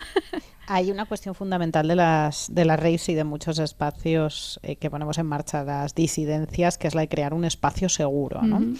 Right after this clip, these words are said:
Speaker 1: A mí me genera muchas dudas siempre esto del espacio, del espacio seguro. ¿Cómo lo planteas tú? ¿Cómo se hace esto?
Speaker 2: Bueno, en mi caso,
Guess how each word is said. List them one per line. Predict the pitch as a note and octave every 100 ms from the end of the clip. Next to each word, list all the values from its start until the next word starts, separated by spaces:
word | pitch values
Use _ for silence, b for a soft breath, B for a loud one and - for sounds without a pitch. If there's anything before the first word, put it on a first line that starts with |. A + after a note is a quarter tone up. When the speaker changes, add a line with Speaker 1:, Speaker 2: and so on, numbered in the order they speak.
| B B B B -
Speaker 1:
A |
mí | D3+
me | G#3+
genera | G3+ D#3
muchas | D3+ D3 C3+ C3+
dudas | A3 A#3 C3+
siempre | - A3 F3+
esto | D3+ E3
del | D#3+
espacio, | D3+ - D3+ - D3+ D3+ D3+ D3
del | D#3 D3
espacio | - D#3 -
seguro. | D3+ D3+ D3+ A#3 B3 -
¿Cómo | G3+ G3
lo | G#3
planteas | G#3+ G#3 G3 F#3+ -
tú? | D4
¿Cómo | F3
se | F3 G3+
hace | - F#3+ A3
esto? | - - C#3+ - B B B B G#3+
Speaker 2:
Bueno, | A#3+ A3 G#3
en | A3 A3+
mi | G#3+
caso, | - A#3+ B3 -